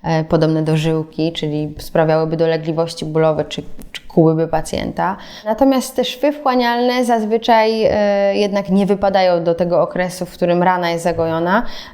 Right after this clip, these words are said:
bo, em, jest to okres około dwóch tygodni i zazwyczaj u takich pacjentów te szwy się jeszcze utrzymują i z tego względu najczęściej w tej czternastej dobie są us-, są przeze mnie usuwane.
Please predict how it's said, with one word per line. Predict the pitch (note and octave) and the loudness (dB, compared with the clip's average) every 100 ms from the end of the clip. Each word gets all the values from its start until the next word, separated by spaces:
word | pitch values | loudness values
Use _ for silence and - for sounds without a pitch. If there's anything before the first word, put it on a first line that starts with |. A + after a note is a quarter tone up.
| - | -2
bo, | G3+ G3+ G#3 G#3 G#3 G#3 - | 0 2 2 2 0 0 -2
em, | G3 G3 F#3+ G3 G3 G3 G3 G3+ F#3+ - - - - | 0 0 0 0 -2 -4 -8 -10 -12 -18 -16 -10 0
jest | C4+ A3+ | 2 4
to | C4 | 0
okres | B3+ B3+ | 2 0
około | B3 B3 A#3 | 0 2 2
dwóch | G#3 A#3 - | 2 0 0
tygodni | G#3 F#3 D3+ - C3+ - - - | 0 2 0 -4 -8 -10 -16 -6
i | A3+ | -2
zazwyczaj | G#3 G#3+ A3 A3 G#3+ | 0 0 0 0 2
u | |
takich | G#3 G#3 G3 | 2 -2 -2
pacjentów | G3+ G3+ G#3 G3+ - | -2 0 -4 -4 -4
te | G3+ | -4
szwy | - - | -2 -4
się | F#3+ G3+ | 0 0
jeszcze | G3 G3 | 2 0
utrzymują | F#3 - - G3 F#3 G3 A#3+ D4 D4 - | 0 0 -2 0 2 2 2 2 -2 -8
i | - | -8
z | B3 | -2
tego | D4 C4 C4 | 0 2 0
względu | B3 B3+ B3+ B3 | 0 2 2 2
najczęściej | A3+ A3+ G#3+ - G#3 | 0 0 -2 0 -2
w | G3 - - _ | -2 -10 -20 _
tej | F#3 F3+ | 2 2
czternastej | - G3 F3+ F3+ F#3 E3+ | 0 0 0 -2 -2 0
dobie | E3+ E3 E3 | 0 0 -2
są | E3 D#3 | -2 -4
us-, | D#3+ - - | -4 -10 -8
są | - D3+ | -4 -4
przeze | E3 D#3+ | -2 -2
mnie | D#3 D3 | -2 -2
usuwane. | - - - D3+ - | -6 -6 -6 -8 -16